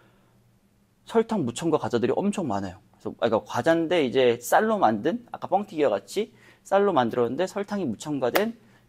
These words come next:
기름 아예 안 쓰고 뭐 열풍으로 구워낸 아니면 건조시킨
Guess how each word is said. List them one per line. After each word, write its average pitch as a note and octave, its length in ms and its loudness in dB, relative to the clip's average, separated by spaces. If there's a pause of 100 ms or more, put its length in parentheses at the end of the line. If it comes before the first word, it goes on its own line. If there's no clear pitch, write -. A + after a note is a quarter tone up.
기름 D3+ 400 2
아예 A#2 200 4
안 A2 120 2
쓰고 C3+ 260 -6
뭐 B2+ 180 0
열풍으로 C#3 640 2
구워낸 G#2 460 -2 (100)
아니면 A2+ 320 -2
건조시킨 A#2 760 -2